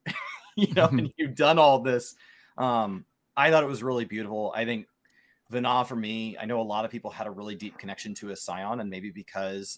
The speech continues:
Speaker 1: I don't have all of the other expansions under my belt, maybe that's why, like,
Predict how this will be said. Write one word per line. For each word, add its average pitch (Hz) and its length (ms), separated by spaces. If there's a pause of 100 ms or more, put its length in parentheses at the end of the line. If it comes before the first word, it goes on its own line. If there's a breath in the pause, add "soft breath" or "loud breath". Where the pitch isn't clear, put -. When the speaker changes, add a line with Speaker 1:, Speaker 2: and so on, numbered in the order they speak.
Speaker 1:
I 95 60
don't 95 200
have 95 180
all 101 340
of 104 40
the 104 140
other 98 160
expansions 95 500
under 98 140
my 95 120
belt, 101 320
maybe 101 260
that's 92 300 (100)
why, 98 260
like, 92 180